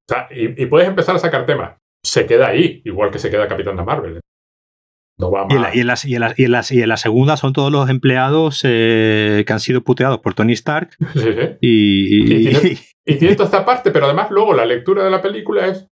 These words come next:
Speaker 1: qué guay Tony Stark.
Speaker 2: Claro.
Speaker 1: Que es la parte interesante. Es que tú dices, bueno, tiene un sistema de defensa capaz de cuar-, matar a un ser humano en cualquier parte del planeta donde esté.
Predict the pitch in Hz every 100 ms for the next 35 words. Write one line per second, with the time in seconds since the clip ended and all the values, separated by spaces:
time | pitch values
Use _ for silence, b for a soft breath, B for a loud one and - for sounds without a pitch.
0 | _ _ - 156 139 - 127 104 - 202
1 | 202 - _ - - 139 120 _ _ 95
2 | - 113 - 131 - 123 131 131 135 131
3 | 123 - 170 - - - 123 131 127 110
4 | 151 156 98 B B B _ _ _ _
5 | _ _ _ - 151 151 151 147 160 156
6 | 143 139 185 - 113 107 127 139 123 117
7 | _ - 120 113 117 175 113 120 127 139
8 | 135 170 127 110 127 117 104 107 143 139
9 | 156 - 135 147 156 185 175 165 160 202
10 | 247 -